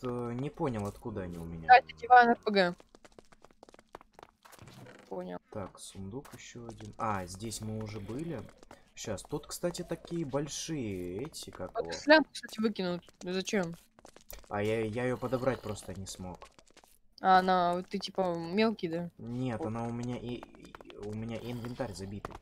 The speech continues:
Speaker 1: Ой,
Speaker 2: А,
Speaker 1: я
Speaker 2: понял.
Speaker 1: еще ниже спуск нашел.
Speaker 2: Да? Ну там,
Speaker 1: Да.
Speaker 2: да, может быть.
Speaker 1: О, этот скелет.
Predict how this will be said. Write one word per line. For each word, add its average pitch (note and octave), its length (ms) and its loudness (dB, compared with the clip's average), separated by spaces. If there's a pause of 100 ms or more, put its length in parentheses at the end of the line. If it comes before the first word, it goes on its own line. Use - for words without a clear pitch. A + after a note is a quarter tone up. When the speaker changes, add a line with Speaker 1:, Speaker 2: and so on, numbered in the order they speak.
(600)
Speaker 1:
Ой, B2+ 240 4
Speaker 2:
А, F3+ 100 6
Speaker 1:
я B2 180 6
Speaker 2:
понял. E3+ 140 0
Speaker 1:
еще B2+ 300 -2
ниже A#2 340 -4
спуск - 380 -10
нашел. F2+ 440 -10 (1600)
Speaker 2:
Да? G#3+ 440 6 (120)
Ну A3+ 120 -2
там, D4 220 6
Speaker 1:
Да. A3+ 280 10 (400)
Speaker 2:
да, F#3 60 -6
может F3+ 280 -6 (200)
быть. - 220 -12 (1500)
Speaker 1:
О, A#2+ 340 0 (280)
этот A2 440 -6
скелет. A#2+ 800 -6